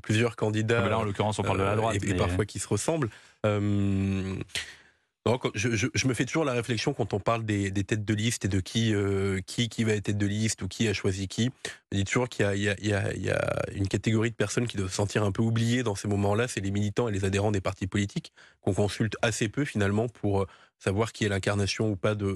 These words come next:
Speaker 1: de, de leur propre, leur propre camp, de leur propre parti. Euh, ce qui, ce qui, ce qui, le, le sentiment, moi, que j'ai, c'est que le, le, le, encore une fois, la, la tête de liste importera peu,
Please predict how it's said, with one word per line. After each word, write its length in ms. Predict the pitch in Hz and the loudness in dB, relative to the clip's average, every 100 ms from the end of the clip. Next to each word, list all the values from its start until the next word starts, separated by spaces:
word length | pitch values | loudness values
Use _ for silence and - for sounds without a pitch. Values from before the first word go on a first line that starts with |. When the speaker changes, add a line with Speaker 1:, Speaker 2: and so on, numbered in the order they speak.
| 101 | -2
Speaker 1:
de, 240 | 98 98 | -2 -2
de 140 | 101 101 | -2 0
leur 180 | 101 98 | 0 -2
propre, 460 | - 110 - 101 95 - _ - | -4 -4 0 -2 -2 -12 _ -12
leur 80 | |
propre 240 | - 95 104 | -4 0 0
camp, 180 | - 117 | 2 0
de 60 | |
leur 100 | 101 | 0
propre 280 | - 98 - | -2 -2 0
parti. 340 | 98 98 - 143 - - - _ 101 | 0 -2 -2 -4 -6 -12 -12 _ 0
Euh, 880 | 98 98 98 92 87 87 82 - 90 - _ _ _ | 2 2 0 -2 -4 -4 -6 -8 -10 -14 _ _ _
ce 100 | - | -8
qui, 240 | - 131 135 | -2 0 0
ce 100 | - | -4
qui, 180 | - - 117 | -6 -6 -6
ce 80 | - | -4
qui, 200 | - 120 - _ _ - | -2 -2 -4 _ _ -4
le, 320 | 131 127 131 - - _ _ _ _ | 0 2 0 -6 -16 _ _ _ _
le 260 | 113 120 117 | -2 0 2
sentiment, 600 | 143 123 - 143 139 123 - _ _ 98 | 0 -2 0 0 0 -2 -8 _ _ -6
moi, 100 | 98 | 0
que 60 | |
j'ai, 160 | 110 123 | 0 0
c'est 140 | - | -4
que 140 | 95 98 | -6 -4
le, 320 | 82 95 90 | -4 -8 -10
le, 220 | 98 101 - | -8 -8 -8
le, 220 | 95 80 - - | -12 -14 -14 -12
encore 220 | 98 98 | 0 0
une 80 | 101 | 2
fois, 160 | 131 | 2
la, 80 | 113 | 0
la 160 | 98 101 | 0 0
tête 140 | 110 | 0
de 80 | 107 | 2
liste 200 | 110 117 | 0 0
importera 440 | 98 101 - 98 95 | -2 -4 -2 0 0
peu, 160 | 120 | -2